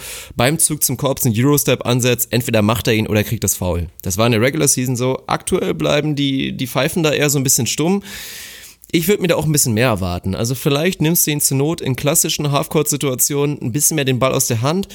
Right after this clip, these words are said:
und sorgst auch offen, Off-Ball so ein bisschen dafür,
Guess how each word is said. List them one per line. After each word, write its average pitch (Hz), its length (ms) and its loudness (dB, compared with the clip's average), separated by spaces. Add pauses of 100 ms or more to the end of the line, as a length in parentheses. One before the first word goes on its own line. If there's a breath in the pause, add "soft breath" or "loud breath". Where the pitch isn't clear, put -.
(120 loud breath)
und 120 140 0
sorgst 131 360 0
auch - 280 -4
offen, 147 260 -2 (140)
Off-Ball 147 400 0
so 135 80 0
ein 120 80 0
bisschen 139 240 0
dafür, 127 480 0